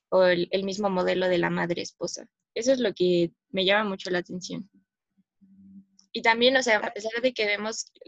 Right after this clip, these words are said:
esto de las nuevas materni-, maternidades, lo que hablábamos al inicio, como de que puede hablarse de las madres solteras,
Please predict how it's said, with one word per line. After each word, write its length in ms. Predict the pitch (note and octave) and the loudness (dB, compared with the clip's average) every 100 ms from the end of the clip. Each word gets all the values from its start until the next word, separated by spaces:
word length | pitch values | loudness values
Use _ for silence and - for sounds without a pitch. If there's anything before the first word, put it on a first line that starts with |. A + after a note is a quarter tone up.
| - | -14
esto 220 | G#3+ A3 | -10 -6
de 120 | G#3 | -4
las 180 | G3 F3+ | -4 -6
nuevas 280 | F#3+ G3+ G3+ | -4 -4 -4
materni-, 500 | F#3+ F3+ F#3 F#3 F#3 | -6 -6 -6 -10 -8
maternidades, 840 | F#3+ F#3+ F#3 F#3+ F#3+ F#3 E4+ A4+ - | -8 -6 -6 -6 -6 -4 -4 -6 -12
lo 200 | G3 F#3+ | -6 -2
que 80 | G3 | 0
hablábamos 420 | G3+ G#3+ G#3+ F#3+ | 2 0 0 -6
al 80 | F#3 | -6
inicio, 400 | F3+ F#3 F#3 F#3 | -6 -6 -6 -8
como 260 | F3+ F3 - _ _ _ - | -8 -10 -10 _ _ _ 2
de 280 | B3 A3+ G#3+ | 4 4 0
que 160 | G3 - | -6 -4
puede 160 | G3+ G3 | 0 2
hablarse 340 | F#3+ F#3 G3 | 2 -2 -2
de 100 | F#3 | -4
las 180 | F3 F3+ | -4 -6
madres 320 | F3+ F#3 - | -8 -8 -8
solteras, 1000 | G3+ - C4 C4 C4 B3 A3+ A3 A3+ - | -10 0 2 4 4 2 4 2 0 -8